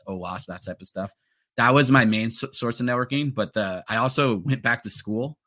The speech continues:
uh, which was great. I went to a local junior college and started doing I T courses again. And then meeting people in, in those courses was actually pretty big. I still talk to some of those people today.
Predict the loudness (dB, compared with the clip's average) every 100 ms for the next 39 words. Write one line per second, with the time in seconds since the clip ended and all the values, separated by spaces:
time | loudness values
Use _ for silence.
0 | _ _ _ -4 -2 0 -2 -2 -4 0
1 | 0 0 -2 -4 -4 -4 -4 -4 -4 -4
2 | -6 -6 -6 -6 -4 -4 -6 -8 -8 -8
3 | -8 -8 -8 -8 -8 -8 -6 -8 -10 -12
4 | -12 -12 -12 -8 -4 2 4 4 2 0
5 | 0 -4 -4 -8 -6 -4 -4 -4 -8 -8
6 | -10 -12 -12 -12 -12 -10 -8 -8 -12 _
7 | _ _ 0 2 2 -2 -2 -4 -4 -4
8 | -6 -6 -6 -6 -4 -6 -6 -6 -6 -8
9 | -8 -6 -6